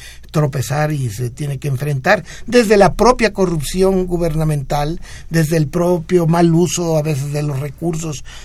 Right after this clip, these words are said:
que destina el Estado a la, a la educación, pero también los comportamientos de los, eh, profesores, el comportamiento de los sindicatos, el comportamiento de la comunidad.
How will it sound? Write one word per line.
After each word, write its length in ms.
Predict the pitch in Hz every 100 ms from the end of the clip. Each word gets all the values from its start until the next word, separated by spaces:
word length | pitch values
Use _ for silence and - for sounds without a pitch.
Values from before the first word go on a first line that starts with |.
| -
que 440 | 175 175 156 143 139
destina 540 | 131 - 175 175 170
el 120 | 151
Estado 540 | 135 - 160 165 147 123 - -
a 160 | - 139
la, 240 | 147 139
a 260 | 143 143 135
la 300 | 135 135 139
educación, 640 | 143 185 175 147 190 190 - -
pero 160 | 240 254
también 520 | 247 240 202 196 226
los 160 | 202 -
comportamientos 1040 | 165 156 139 147 147 147 147 - 180 - - -
de 220 | 147 127
los, 480 | 127 123 120 107 -
eh, 380 | 127 120 117 120
profesores, 840 | 139 127 113 - 135 156 165 165 - - -
el 180 | 143
comportamiento 880 | - - 139 143 127 143 139 147 143
de 120 | 131 123
los 120 | 117
sindicatos, 840 | 127 117 113 - 160 160 180 165 - -
el 120 | 139 131
comportamiento 760 | 131 131 131 135 143 156 160
de 140 | 151 135
la 100 | 127
comunidad. 680 | - 139 135 127 120 120